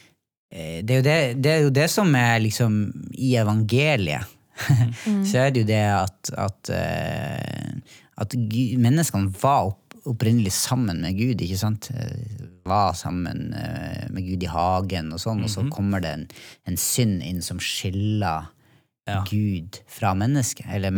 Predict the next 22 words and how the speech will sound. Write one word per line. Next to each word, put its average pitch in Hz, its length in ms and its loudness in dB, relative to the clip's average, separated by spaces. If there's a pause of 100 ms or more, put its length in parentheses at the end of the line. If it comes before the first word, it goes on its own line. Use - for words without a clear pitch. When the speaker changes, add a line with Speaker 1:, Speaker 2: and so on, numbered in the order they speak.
Speaker 1:
menneskene 101 360 -2
fra 92 220 -4
Gud, 170 380 -2
og 117 60 -2
så 113 180 0
Speaker 3:
Mhm. 165 120 -2 (180)
Speaker 1:
har 117 140 0
Jesus 104 920 0 (100)
dødd 85 420 -2
og 78 160 -6 (420)
tatt - 200 -4
på 110 280 0
seg 90 200 -2
den 85 160 -2
synden 101 440 -2
og 82 60 -2
gjenoppretta 95 800 -2
den 76 180 -6
relasjonen 80 640 -6
som - 120 -12
ble 85 120 -4
brutt. - 600 -6